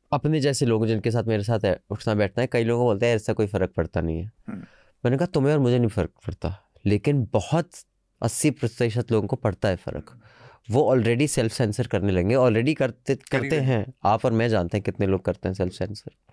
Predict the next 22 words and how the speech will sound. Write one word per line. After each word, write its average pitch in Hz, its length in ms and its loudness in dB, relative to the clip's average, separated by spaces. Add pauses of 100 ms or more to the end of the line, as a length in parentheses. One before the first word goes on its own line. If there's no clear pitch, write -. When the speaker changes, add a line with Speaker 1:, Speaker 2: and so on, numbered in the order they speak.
(120)
Speaker 1:
और 139 220 2 (280)
दूसरी 143 440 0
चीज़ 185 320 0
है, 127 340 2 (160)
मुझे 147 160 2
लगता 165 240 0
है 214 60 0
ये 208 120 2
सरकार 156 540 2
देख 147 340 0
रही 135 100 2
है 165 80 4
कि 185 140 -4 (200)
किस 214 280 2
हद 135 200 0
तक 170 140 0
हम 196 120 0
टेस्ट - 320 -2
कर 131 140 0
सकते 113 340 -2
हैं 127 80 -2
कॉन्स्टिट्यूशनैलिटी, 101 1080 0